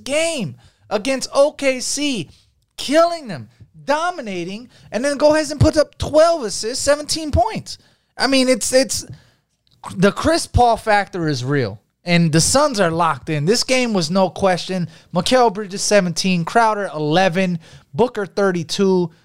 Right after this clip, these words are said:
Paul, seventeen, Cameron Johnson. This was good to see.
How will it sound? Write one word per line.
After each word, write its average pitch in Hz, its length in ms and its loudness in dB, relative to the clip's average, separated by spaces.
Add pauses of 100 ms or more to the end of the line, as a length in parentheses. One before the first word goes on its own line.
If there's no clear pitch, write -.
(180)
Paul, 226 320 4
seventeen, 202 880 -2 (280)
Cameron 381 440 0
Johnson. 170 500 0
This 466 180 2
was 226 160 -8
good 190 220 0
to 165 80 -6
see. 170 400 -2